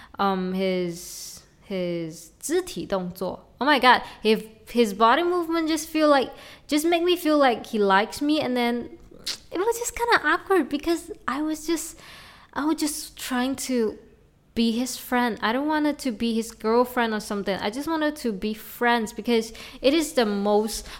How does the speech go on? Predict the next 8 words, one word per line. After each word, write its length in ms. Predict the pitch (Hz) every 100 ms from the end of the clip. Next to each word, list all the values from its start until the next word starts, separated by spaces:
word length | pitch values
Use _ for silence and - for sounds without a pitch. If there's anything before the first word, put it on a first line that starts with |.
| -
um, 320 | 202 175 170
like, 280 | 175 170 -
most 800 | 190 214 202 196 190 190 - - - - - - _ - -
suitable 760 | - - 233 214 196 - 170 165
way 300 | 170 165 196
for 340 | - 170 165
us 220 | 170 -
to 260 | 175 160